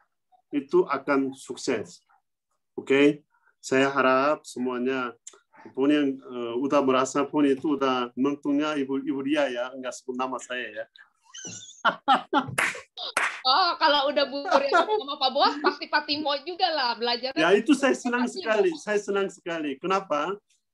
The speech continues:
Speaker 1: Eh, udah leader-leader yang seperti Ibu Dia, udah orangnya kalau member nggak pikir sampai ke saya, berarti saya udah bebas. Perhatikan, itu yang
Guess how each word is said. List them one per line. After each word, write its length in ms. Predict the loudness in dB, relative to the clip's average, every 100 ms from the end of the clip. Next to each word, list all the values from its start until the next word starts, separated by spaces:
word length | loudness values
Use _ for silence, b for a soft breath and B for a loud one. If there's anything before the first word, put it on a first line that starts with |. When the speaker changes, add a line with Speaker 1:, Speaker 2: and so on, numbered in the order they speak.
| -4
Speaker 1:
Eh, 200 | 0 0 -2
udah 240 | 0 0 0
leader-leader 720 | -2 -2 0 0 2 4 4
yang 160 | 4 -2 -6 -8
seperti 800 | -12 -12 -8 -6 -4 -4 -4 -4 -4
Ibu 160 | -2 0
Dia, 240 | 0 0
udah 480 | -2 -2 -2 -2 -6 -12 _ _
orangnya 480 | -4 0 2 2 0
kalau 160 | 0 2
member 320 | 2 2 -2 -4
nggak 160 | -4
pikir 240 | -4 -4 -4
sampai 320 | -4 -6 -6
ke 160 | -4 -6
saya, 160 | -4
berarti 400 | 0 0 0 -4
saya 160 | -4 -2
udah 160 | -2
bebas. 560 | -6 -4 -2 -2 -6 _ _ _ _ _ _ _
Perhatikan, 640 | 0 0 -2 -2 0 0 -4 _ _
itu 240 | -8 -4 0
yang 400 | 4 4 2